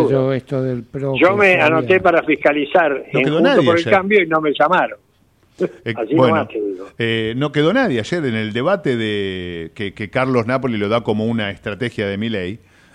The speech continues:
Speaker 3: Eh,
Speaker 1: No
Speaker 3: no,
Speaker 1: sé,
Speaker 3: no
Speaker 1: no
Speaker 3: que-,
Speaker 1: sé,
Speaker 3: no
Speaker 1: no
Speaker 3: quedó
Speaker 1: sé.
Speaker 3: nadie de Juntos por el Cambio en el recinto de la Facultad de Derecho.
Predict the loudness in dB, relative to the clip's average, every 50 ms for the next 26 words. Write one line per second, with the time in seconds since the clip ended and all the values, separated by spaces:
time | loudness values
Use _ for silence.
0 | _ _ -4 -4 -2 -2 -4 -4 -4 0 2 2 4 4 4 4 4 4 2 0
1 | -2 -8 -14 _ -6 -4 -2 -2 0 0 2 2 2 0 0 -2 0 0 2 4
2 | 4 4 4 4 6 6 6 4 4 2 0 -2 -2 -2 -2 0 -2 0 0 0
3 | 0 0 0 2 2 2 0 0 -2 -2 0 2 2 0 0 0 -2 -4 -2 0
4 | 0 0 0 2 0 2 2 2 0 -2 -4 -6 -6 -4 -2 -2 -2 -2 -4 -6
5 | -8 -10 -12 -16